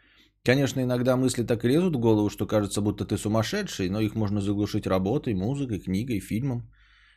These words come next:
и другими развлечениями. Но больше всего пугает, что при-, что придёт день, когда ты столкнёшься лицом с неизбежным, столкнёшься лицом с бездной, столкнёшься лицом со смертью и примешь её объятия, окончательно убедившись в том, что всё это было зря.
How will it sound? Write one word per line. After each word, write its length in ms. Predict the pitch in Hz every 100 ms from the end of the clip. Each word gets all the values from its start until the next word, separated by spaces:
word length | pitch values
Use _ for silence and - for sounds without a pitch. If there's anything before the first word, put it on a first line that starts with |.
| _
и 80 | 98
другими 360 | 101 95 123 135
развлечениями. 800 | 120 120 117 131 117 107 107 - - - -
Но 140 | - 135
больше 240 | 190 185
всего 240 | 165 175 160
пугает, 380 | 156 165 151
что 180 | - 156
при-, 320 | 139 139 - - _
что 300 | - - 147
придёт 340 | 147 143 135
день, 260 | 127 160 151
когда 240 | 135 127
ты 120 | 131 131
столкнёшься 560 | 135 123 143 131 -
лицом 560 | 123 113 - 139 123 - - - - - _ -
с 120 | -
неизбежным, 800 | 127 131 117 120 156 143 110 98
столкнёшься 680 | - 104 110 120 131 113 113
лицом 500 | 107 107 - 127 107
с 80 | 95
бездной, 720 | 98 131 131 101 92 85 - - -
столкнёшься 680 | - 98 101 113 113 -
лицом 400 | 101 98 113 107
со 160 | - 98
смертью 580 | - 131 156 - 98 - - - - _
и 80 | 104
примешь 400 | 113 156 139 -
её 220 | 123 131
объятия, 500 | 113 113 151 151 120
окончательно 640 | 113 117 110 160 156 135 123
убедившись 600 | 117 120 143 - 120 -
в 100 | -
том, 200 | 156 143
что 240 | - 107
всё 260 | - - 165
это 200 | 156 104
было 300 | 107 113 104
зря. 400 | 95 90 76